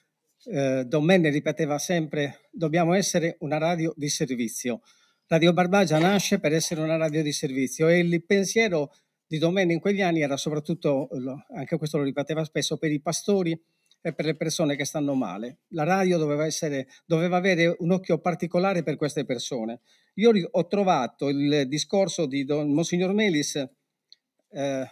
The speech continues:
del giorno dell'inaugurazione, alla presenza di alcuni cori e di una, eh, piccola e sobria, eh, cerimonia. Don, eh, Monsignor Melis disse: "È giunto il tempo di allargare le frontiere,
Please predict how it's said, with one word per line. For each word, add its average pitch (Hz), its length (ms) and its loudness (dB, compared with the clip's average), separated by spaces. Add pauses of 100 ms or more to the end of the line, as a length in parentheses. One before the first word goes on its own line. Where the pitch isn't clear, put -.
del 170 180 -2
giorno 175 240 -2
dell'inaugurazione, 139 1080 -4 (800)
alla 147 180 0
presenza 156 400 0
di 143 100 0
alcuni 151 340 0
cori 190 480 2
e 151 60 -2
di 131 80 -2
una, 143 420 0 (300)
eh, 147 160 -6
piccola 143 480 0
e 147 140 -4
sobria, 135 480 0
eh, 139 160 -4
cerimonia. 175 580 4
Don, 147 340 2
eh, 147 640 -2
Monsignor 180 540 0
Melis 175 260 2
disse: 147 360 -2
"È 135 60 -2
giunto 185 340 2
il 139 120 2
tempo 190 300 0
di 151 80 0
allargare 147 520 0
le 135 120 -2
frontiere, 175 640 0